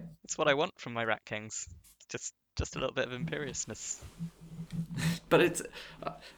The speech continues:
Speaker 2: it was, it's kinda disappointing because you hear about the Rat King as you play Dark Souls two from other people, and you go, "Oh, can't wait." And then you fight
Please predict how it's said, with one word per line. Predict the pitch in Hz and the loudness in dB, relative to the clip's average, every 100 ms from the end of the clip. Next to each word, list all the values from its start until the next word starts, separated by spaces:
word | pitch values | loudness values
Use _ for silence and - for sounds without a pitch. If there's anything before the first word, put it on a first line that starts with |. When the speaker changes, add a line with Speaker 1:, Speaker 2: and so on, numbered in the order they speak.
| - | 0
Speaker 2:
it | - | 8
was, | 160 156 | 10 10
it's | - - 185 | 8 10 8
kinda | - - | 8 6
disappointing | 302 160 147 - 196 147 107 | 8 8 6 6 6 6 4
because | 113 123 | 4 6
you | 131 | 6
hear | 131 147 160 | 6 8 8
about | 139 110 | 10 8
the | 104 | 8
Rat | 107 113 | 6 6
King | - 104 95 101 - _ _ - | 4 2 0 -10 -14 _ _ -4
as | 107 | 0
you | 95 | 0
play | - 98 | 6 6
Dark | 87 82 | 8 6
Souls | - 98 98 - - _ _ _ _ _ _ _ - | 4 0 0 -2 -10 _ _ _ _ _ _ _ -4
two | - - 71 67 - - - - | 4 6 6 2 -2 -8 -16 -8
from | - 95 | -2 2
other | 85 | 2
people, | 80 85 82 71 90 - - - - - - | 4 2 2 0 -2 -4 -4 -4 -4 -12 -2
and | 92 92 87 95 - | 2 4 2 -6 -8
you | 95 87 | -2 4
go, | 87 | 8
"Oh, | 107 95 | 10 10
can't | - - 107 | 8 2 6
wait." | 107 92 - - - - - - | 8 8 6 -10 -20 -20 -16 0
And | 104 | 6
then | 101 196 | 8 8
you | 190 | 6
fight | 101 - 113 107 - | 4 4 6 6 4